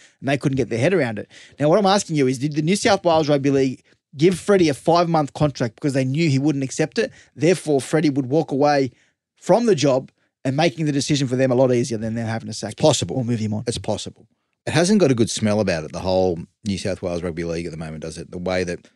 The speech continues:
Speaker 2: we, or this, this, this state ended the career or ended the coaching career of Brad Fittler. And now that we've got this situation with Maguire where he's coaching other teams, it just, and when you look at Queensland and you look at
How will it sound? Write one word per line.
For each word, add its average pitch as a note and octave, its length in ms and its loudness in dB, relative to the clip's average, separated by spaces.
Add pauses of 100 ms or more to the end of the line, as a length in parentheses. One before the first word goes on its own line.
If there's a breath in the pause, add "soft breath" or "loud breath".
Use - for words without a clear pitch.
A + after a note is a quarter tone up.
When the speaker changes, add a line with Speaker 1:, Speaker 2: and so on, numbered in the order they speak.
(260)
Speaker 2:
we, A2 480 0
or F2 260 -6
this, F2 220 -10
this, G#2 240 -6
this A2+ 260 -4
state G#2 480 -4 (240)
ended A2 320 0
the F2+ 140 -6
career F#2+ 480 -2
or E2+ 320 -6
ended F#2 180 -6
the F2+ 60 -10
coaching F#2 360 -6
career F#2 200 -6
of D#2+ 80 -10
Brad F2 180 -4
Fittler. F2 380 -10 (500)
And F#2+ 320 -6
now F#2+ 320 0
that F#2 160 -6
we've F#2 160 -12
got G2+ 140 -6
this F#2+ 120 -10
situation F2+ 500 -8
with E2+ 100 -10
Maguire F#2+ 340 0
where F2+ 80 -2
he's E2 100 -6
coaching F2+ 540 -6 (400)
other G2 220 -4
teams, F#2 420 -6
it F#2 80 -8
just, - 280 -6 (480 soft breath)
and A2+ 100 -2
when A2+ 80 2
you A#2 80 4
look B2 120 2
at A#2 100 0
Queensland A2 600 2
and F#2+ 80 0
you G2 80 0
look G2+ 140 -2
at G2 80 -6